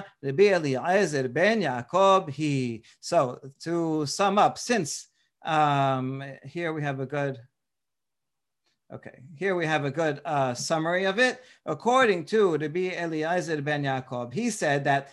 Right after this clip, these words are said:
the outer gate that's not in this picture, right, the gate of, like, the, the outer, the outer wall, um, that whole wall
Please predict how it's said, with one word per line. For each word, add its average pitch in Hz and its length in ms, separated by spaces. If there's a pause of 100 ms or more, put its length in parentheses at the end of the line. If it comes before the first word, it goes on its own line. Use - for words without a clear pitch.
(120)
the 170 140
outer 214 260
gate 147 260
that's 135 200
not 185 240
in 175 80
this 147 160
picture, 139 520 (200)
right, 165 200
the 156 80
gate 185 300
of, 147 300 (120)
like, 139 440
the, 139 280
the 143 140
outer, 170 380
the 170 120
outer 196 320
wall, 151 500 (160)
um, 160 340
that 180 260
whole 254 520
wall 196 600